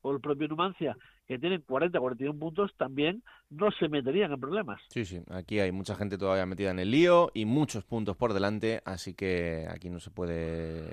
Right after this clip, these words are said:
Speaker 2: eh, salvar nadie. Yo creo que ahora mismo, eh, hasta incluso la Unión Deportiva Las Palmas puede caer en, en problemas si la dinámica sigue siendo mala en, en las próximas dos, tres jornadas. Así que, eh, habrá que seguir en esa, en esa pelea por conseguir la salvación, que está siendo agónica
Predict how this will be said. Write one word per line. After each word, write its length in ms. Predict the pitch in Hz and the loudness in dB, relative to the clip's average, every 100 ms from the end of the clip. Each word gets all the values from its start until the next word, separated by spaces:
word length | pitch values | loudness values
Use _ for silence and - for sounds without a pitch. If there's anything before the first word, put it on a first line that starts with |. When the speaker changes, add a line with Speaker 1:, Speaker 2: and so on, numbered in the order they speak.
| - | -10
Speaker 2:
eh, 120 | 82 | -12
salvar 400 | - 85 101 101 | -8 2 4 6
nadie. 260 | 120 107 82 | 4 2 2
Yo 100 | 92 | 0
creo 140 | 104 | 0
que 80 | 104 | 4
ahora 140 | 98 98 | 4 4
mismo, 340 | 123 139 160 - - - - - | 2 2 2 -2 -20 -20 -18 -4
eh, 340 | 101 101 101 | 0 4 4
hasta 320 | 98 104 - | 4 2 2
incluso 320 | 107 113 135 | 0 2 4
la 100 | 143 | 4
Unión 180 | 123 135 | 6 4
Deportiva 360 | 131 120 120 139 | 6 4 6 8
Las 120 | 123 | 8
Palmas 280 | 110 87 80 | 6 2 0
puede 240 | - 95 92 | 0 0 4
caer 220 | 95 95 | 2 2
en, 280 | 90 90 90 | 0 -2 -4
en 80 | |
problemas 420 | 90 95 104 123 120 | 0 0 2 0 -2
si 400 | - 98 104 98 | -4 -2 0 2
la 100 | 92 | 0
dinámica 460 | 90 90 92 95 | 0 -2 -2 -2
sigue 200 | - 95 | -4 -6
siendo 220 | 90 90 87 | -6 -4 0
mala 280 | 87 87 | 2 2
en, 180 | 85 82 | 0 -4
en 200 | 73 82 | -8 -8
las 140 | 87 85 | -8 -8
próximas 360 | 90 95 85 | -8 -6 -6
dos, 200 | 87 85 | -6 -6
tres 120 | 90 | -6
jornadas. 380 | 92 101 131 90 | -2 2 2 2
Así 160 | 85 95 | -2 -2
que, 200 | 120 120 - - - | -2 -2 -10 -20 -16
eh, 500 | - 95 90 90 85 82 | -2 2 4 2 0 0
habrá 180 | 87 92 | 0 0
que 80 | |
seguir 240 | 90 90 87 | -2 -4 -2
en 80 | 85 | -4
esa, 420 | - 87 82 80 | -4 -4 -4 -6
en 80 | 90 | -6
esa 160 | 85 87 | -4 -4
pelea 240 | 87 90 | 0 0
por 140 | 87 - | 0 -4
conseguir 340 | 85 85 85 | -6 -4 -4
la 100 | 82 | -4
salvación, 440 | 87 85 95 117 | -2 -2 2 2
que 80 | 95 | 0
está 220 | 85 87 | -2 -4
siendo 540 | - 87 87 85 82 85 | -4 -2 0 2 2 0
agónica 480 | 82 90 95 80 - | 2 4 4 0 -10